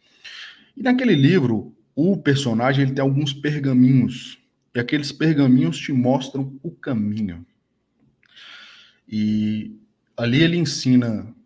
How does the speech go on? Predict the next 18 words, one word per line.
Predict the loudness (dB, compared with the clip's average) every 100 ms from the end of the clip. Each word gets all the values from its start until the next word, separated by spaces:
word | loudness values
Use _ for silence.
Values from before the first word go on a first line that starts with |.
| _
entre | -6 -4 0
aspas, | 0 -2 -6
como | -6 -6
prosperar, | -6 -10 -6 -4 -4
como | -4 -6
ganhar | -4 -4
dinheiro, | -2 -2 0 -2 -4
como, | -2 0 0 -2 -4 -10 _ _ _
é, | -18 -18 _ -20 _ _ _ _
crescer | -10 -8 -10 -6 -2 -2
na | -4
vida, | -8 -4 -2 -2
né? | -4 -6 -6 -8
Evoluir. | -6 -6 -4 -4 -4 -4 -12 _ _ _ _ _ -20 _ _ _ _ _ _ -4
E | 0
o |
mais | 2 2 2
interessante, | 2 0 0 -2 -4 -4 -6 -12